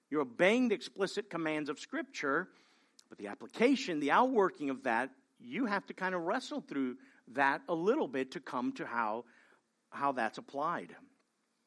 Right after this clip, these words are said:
Again, the Psalms and prayers teach us how to pray. Psalms and, and the different prayers of Scripture, what do they do? They put words in our mouth, and I love that. So I say, "Pray God's word."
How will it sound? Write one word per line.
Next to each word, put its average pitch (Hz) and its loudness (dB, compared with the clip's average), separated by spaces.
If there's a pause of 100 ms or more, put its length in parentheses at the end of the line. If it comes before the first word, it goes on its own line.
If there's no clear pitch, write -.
(300)
Again, 160 4
the 147 0
Psalms 170 4
and 151 -4
prayers 165 4
teach 165 -8
us 151 -6
how 135 2
to 113 -2
pray. 185 6 (420)
Psalms 175 2 (340)
and, 147 0
and 147 0
the 135 0
different 170 -2
prayers 185 4
of 165 -6
Scripture, - -2
what 175 2
do 196 -2
they 202 -2
do? 180 -4
They 143 0
put 208 -2
words 151 0
in 131 -4
our 107 -6
mouth, 98 -12 (180)
and 135 -2
I 135 2
love 135 2
that. 87 -6 (460)
So 151 -10
I 156 -10
say, 151 -14
"Pray 175 -6
God's 160 -2
word." 131 -6